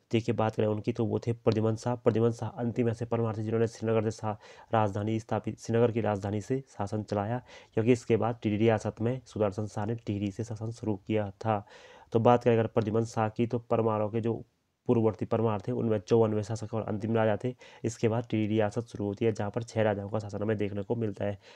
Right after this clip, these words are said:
तो बात करें अगर प्रद्युमन शाह के क्रम की, तो वो है चौवनवें परमार। अगला प्रश्न, उन्नीस सौ तेरह से उन्नीस सौ छियालीस तक किस टिहरी नरेश का शासन रहा? तो बात कर रहे हैं शासनकाल की,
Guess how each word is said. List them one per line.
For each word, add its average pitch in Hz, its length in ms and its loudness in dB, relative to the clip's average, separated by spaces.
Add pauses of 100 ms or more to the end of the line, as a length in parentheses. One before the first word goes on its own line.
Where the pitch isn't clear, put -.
(120)
तो - 80 0
बात 117 220 6
करें 113 140 -2
अगर 110 100 -2
प्रद्युमन 110 340 -2
शाह 113 160 -4
के 110 100 -2
क्रम 113 260 0
की, 113 200 -8
तो 120 120 -4
वो 104 140 -4
है 117 140 -4
चौवनवें 107 540 0
परमार। 98 480 -6 (2500)
अगला 110 180 4
प्रश्न, 113 320 0 (800)
उन्नीस 127 240 4
सौ 131 80 0
तेरह 113 320 4
से 143 180 -2
उन्नीस 120 220 -2
सौ 120 80 -2
छियालीस 110 380 -2
तक 135 120 -6 (100)
किस - 280 -8
टिहरी 113 240 2
नरेश 110 340 0
का 120 140 -6
शासन 113 560 -4
रहा? 101 420 -4
तो - 140 -8
बात 113 280 0
कर 110 120 -4
रहे 107 100 2
हैं 120 60 4
शासनकाल 110 520 -4
की, 123 240 -4